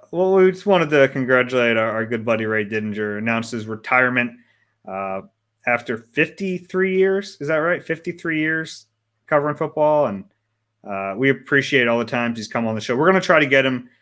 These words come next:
on the Eagle Eye podcast one more time before he, uh, he hangs up his notepad. Uh, but it's, uh, it's, I mean, that is,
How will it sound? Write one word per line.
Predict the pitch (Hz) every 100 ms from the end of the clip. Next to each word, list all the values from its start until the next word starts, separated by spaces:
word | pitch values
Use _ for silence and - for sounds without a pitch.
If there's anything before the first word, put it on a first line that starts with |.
| _ -
on | 131
the | 127
Eagle | 120 117
Eye | 113
podcast | 127 117 - 120 113
one | 120
more | 117 110
time | 110 110 107
before | 104 - 107
he, | 104
uh, | 104 98
he | 117
hangs | 123 113 110
up | 113 -
his | 107
notepad. | 117 107 110 101 98 _ _ _ _ _ _
Uh, | 101 98 95 107 _
but | 127 117 107 _ _ _ _ _ _ -
it's, | 139 139
uh, | 165 160 160 160
it's, | 143 165 -
I | 143
mean, | 151 151
that | 190 190
is, | 147 113